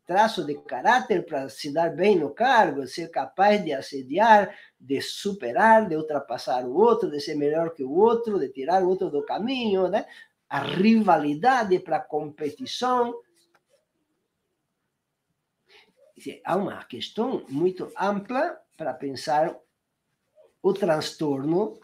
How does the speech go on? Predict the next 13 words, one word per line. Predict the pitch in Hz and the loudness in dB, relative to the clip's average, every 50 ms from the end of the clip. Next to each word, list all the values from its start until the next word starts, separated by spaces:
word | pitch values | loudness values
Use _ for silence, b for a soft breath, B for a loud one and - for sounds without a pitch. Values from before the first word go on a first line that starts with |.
| _ _ _ | _ _ _
né, | - 123 147 165 | -16 -14 -14 -14
que | - - 127 110 | -10 -10 -10 -10
faz | - - - 123 123 123 120 | -10 -12 -12 -12 -10 -10 -10
a | 117 | -12
gente | 110 110 110 110 - - | -12 -12 -12 -12 -14 -16
pensar | - - 101 98 110 110 - - - - 87 - - | -20 -18 -18 -16 -16 -14 -16 -16 -16 -16 -18 -18 -20
também, | _ - - - - - - - - - | _ -20 -20 -20 -20 -20 -20 -20 -20 -20
que | _ - 139 | _ -8 -8
vivemos | 139 135 127 120 113 143 214 240 233 220 208 170 151 | -6 -6 -6 -4 4 6 6 8 8 8 6 6 6
numa | 160 170 151 135 139 | 2 2 2 0 -2
sociedade | - 123 120 - - 139 151 214 359 262 208 208 190 170 | -2 -6 -8 -6 -6 -6 -2 2 2 2 2 2 0 0
de | 147 147 143 | 0 -2 -4
transtornados. | - - 160 147 147 147 143 - - - 143 131 131 131 123 127 127 143 156 147 127 - 104 101 98 95 87 87 - - - - - _ | -4 -6 -6 -6 -4 -4 -6 -8 -10 -12 -10 -10 -10 -8 -10 -8 -4 -4 -4 -4 -4 -6 -8 -12 -14 -18 -18 -16 -14 -12 -12 -12 -14 _